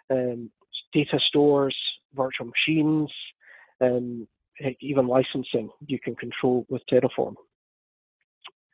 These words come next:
So there's three basic stages to Terraform, working with Terraform. You write your code and you run the Terraform plan. That shows you what it's going to do.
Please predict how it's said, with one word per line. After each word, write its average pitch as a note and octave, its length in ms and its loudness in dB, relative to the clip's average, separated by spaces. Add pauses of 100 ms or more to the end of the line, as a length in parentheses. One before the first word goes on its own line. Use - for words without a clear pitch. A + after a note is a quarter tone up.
(680)
So D#3 120 10
there's C3+ 220 4
three E3+ 200 2
basic D3 340 -2 (100)
stages D#3 380 0
to - 80 -14
Terraform, B2+ 560 0
working C3 240 -6
with B2 180 -2
Terraform. C#3+ 320 0 (760)
You B2+ 300 0
write C#3+ 140 8
your D#3+ 100 -4
code D3 420 -4
and C3 100 -2
you B2+ 100 0
run B2+ 160 -2
the A2+ 80 -10
Terraform C3 540 2
plan. D#3+ 360 6 (640)
That B2+ 100 0 (100)
shows C#3+ 220 0
you B2+ 220 0
what C3 220 2
it's B2+ 200 -8
going C3 140 0
to C3+ 80 0
do. D#3+ 180 4